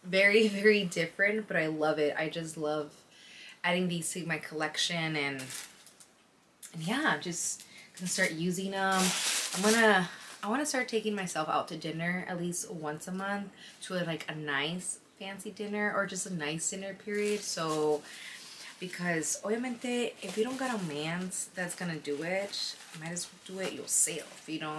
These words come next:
we don't, we don't need a man, girls. We could romanticize ourselves. We could give ourselves, this was my Valentine's gift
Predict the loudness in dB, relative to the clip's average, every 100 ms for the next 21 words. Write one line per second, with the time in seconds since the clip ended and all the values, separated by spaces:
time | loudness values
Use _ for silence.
0 | -6 -4 -2 -2 -4 0 4 4 4 2
1 | 2 2 -2 0 0 0 0 0 0 -4
2 | -6 -8 -6 -4 0 0 0 0 2 2
3 | 2 2 2 2 0 4 6 8 8 6
4 | 2 -4 -8 -4 -2 0 0 -2 0 2
5 | 2 0 0 0 -2 0 0 0 2 4
6 | 4 2 -4 -8 -6 -4 -6